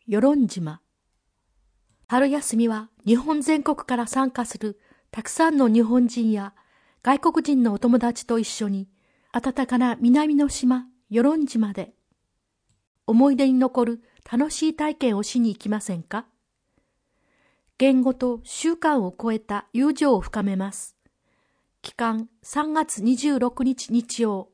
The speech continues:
から四月一日土曜、六泊七日。場所、鹿児島県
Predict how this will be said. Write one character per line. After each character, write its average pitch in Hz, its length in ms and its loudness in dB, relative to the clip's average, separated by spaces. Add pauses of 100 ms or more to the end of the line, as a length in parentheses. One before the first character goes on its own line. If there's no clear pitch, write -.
か 220 140 -4
ら 208 200 -6 (340)
四 - 180 -8
月 311 240 -2
一 269 280 -4
日 254 320 -6
土 240 140 2
曜、 190 300 -4 (640)
六 254 220 0
泊 - 440 -8
七 226 240 0
日。 - 240 -18 (880)
場 226 100 -2
所、 - 380 -8 (640)
鹿 233 140 -4
児 285 100 4
島 294 300 -2
県 196 300 -6